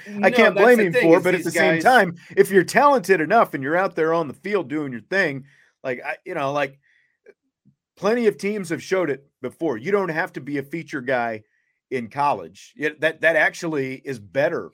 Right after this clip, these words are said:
Speaker 1: for you in the long run because it, it, it takes away pounding and it takes away hits on your body. If you're splitting carries and your team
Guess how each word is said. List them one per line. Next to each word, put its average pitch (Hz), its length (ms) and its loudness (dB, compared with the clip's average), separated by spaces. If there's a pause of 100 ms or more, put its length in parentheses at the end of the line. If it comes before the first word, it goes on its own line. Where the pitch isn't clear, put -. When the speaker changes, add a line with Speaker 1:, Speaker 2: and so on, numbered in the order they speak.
Speaker 1:
for 120 140 -12
you 101 320 -12 (180)
in 117 100 -10
the 104 80 -12
long 98 300 -10
run 87 180 -18
because 113 320 -10
it, 120 180 -10
it, 127 160 -10 (140)
it 127 180 -10
takes 143 300 -8
away 131 220 -4
pounding 135 440 -6
and 127 80 -8
it - 80 -20
takes - 260 -10
away 113 300 -8
hits 165 320 -12 (440)
on 123 180 -4
your 110 120 -6
body. 135 520 0 (240)
If 110 120 -14
you're 120 100 -8
splitting 151 420 -4
carries 147 600 -2 (240)
and 131 80 -12
your 120 100 -6
team 151 500 -10